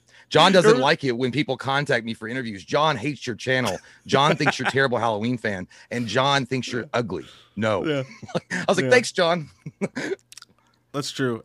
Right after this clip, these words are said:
Speaker 2: To this day, we still haven't been able to get anybody from Rob Zombie's, uh, Halloween's on the
Speaker 1: We
Speaker 2: show.
Speaker 1: never will.
Speaker 2: Fingers crossed that'll change, but, uh, I think that, uh, I think that we <laughs> might have fucked that up for ourselves.
Speaker 1: I,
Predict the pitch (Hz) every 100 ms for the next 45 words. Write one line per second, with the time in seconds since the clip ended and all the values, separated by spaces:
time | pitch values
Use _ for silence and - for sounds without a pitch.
0 | 131 165 202 202 220 196 - 190 190 165
1 | 156 139 139 117 143 151 139 135 123 127
2 | 127 127 131 139 120 - 117 113 123 123
3 | 120 120 117 123 120 131 139 127 120 131
4 | 90 - 175 160 - 165 151 151 135 120
5 | 147 143 123 - 127 117 - 113 117 -
6 | 131 131 113 - 117 107 101 - - 123
7 | 143 139 - 135 160 147 - 190 - 170
8 | - 160 - 185 151 - - - - -
9 | 139 - - 165